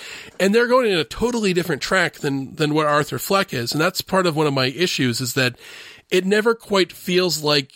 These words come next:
any of that social commentary has anything to do with his arc,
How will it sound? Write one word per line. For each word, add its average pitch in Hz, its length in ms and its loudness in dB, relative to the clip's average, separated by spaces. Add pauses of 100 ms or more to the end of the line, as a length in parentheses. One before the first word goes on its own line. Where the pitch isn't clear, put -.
(160)
any 202 260 4
of 139 280 -2
that 139 440 0 (260)
social 196 400 0
commentary 170 580 0
has - 300 -2
anything 156 380 0
to 143 100 -4
do 139 100 0
with 143 140 0
his 117 160 -4
arc, 143 400 -6